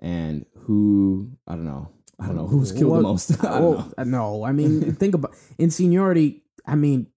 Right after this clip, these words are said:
Speaker 2: Sam Fisher actually has a position.
Speaker 1: Oh, well, yeah, legally, yes. <laughs>
Speaker 2: <laughs> While Solid Snake, if we go back to his youth, um, is working for an N G O,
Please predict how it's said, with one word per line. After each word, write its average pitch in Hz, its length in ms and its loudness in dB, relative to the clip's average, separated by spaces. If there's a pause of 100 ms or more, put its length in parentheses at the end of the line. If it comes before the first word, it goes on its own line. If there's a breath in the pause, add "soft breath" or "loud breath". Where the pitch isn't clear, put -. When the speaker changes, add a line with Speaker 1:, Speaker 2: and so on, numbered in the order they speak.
(1160)
Speaker 2:
Sam - 460 -2
Fisher 147 380 0
actually 131 380 -4
has 135 600 -6
a 120 120 -6
position. 117 880 -6 (880)
Speaker 1:
Oh, 92 240 -2
well, 95 180 0
yeah, 90 200 -2
legally, 82 440 -6
yes. 67 440 -16
<laughs> 135 260 0
Speaker 2:
<laughs> 147 140 0
While 127 680 -2 (480)
Solid 127 400 -6
Snake, 131 360 -4
if 120 160 -10
we 120 100 -6
go 123 180 -6
back 120 240 -10
to - 100 -14
his 110 280 -10
youth, 131 480 -2 (760)
um, 117 440 -6 (100)
is 117 200 -8
working 123 320 -4
for 120 120 -6
an 123 100 -4
N 123 140 -2
G 123 240 -2
O, 120 260 -4